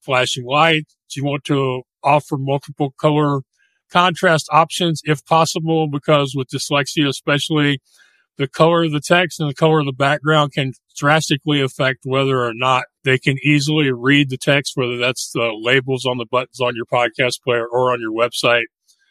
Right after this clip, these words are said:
But you want to make sure all of this is accessible. The content, the player, in addition to your player, it's always really good if you can include a transcript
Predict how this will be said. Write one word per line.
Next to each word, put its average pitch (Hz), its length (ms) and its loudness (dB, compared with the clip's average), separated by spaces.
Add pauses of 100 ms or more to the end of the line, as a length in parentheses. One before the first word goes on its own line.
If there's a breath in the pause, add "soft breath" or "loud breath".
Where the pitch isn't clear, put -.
(280)
But 131 160 -4
you 151 80 0
want 226 160 0
to 214 40 0
make 180 200 0
sure 160 240 0
all 175 240 2
of 147 80 -2
this 135 220 0
is 127 200 -4
accessible. 127 580 -4 (360)
The 120 300 -4
content, 170 580 2 (140)
the - 80 -8
player, 160 560 2 (180)
in 160 160 2
addition 175 320 0
to 165 80 0
your 160 140 0
player, 165 440 2
it's 135 220 -8 (180)
always 151 500 0
really 151 220 -2
good 147 280 2
if 143 160 -6
you 139 120 -4
can 143 180 -4
include 143 720 0 (640)
a 123 540 -2 (140)
transcript 202 760 0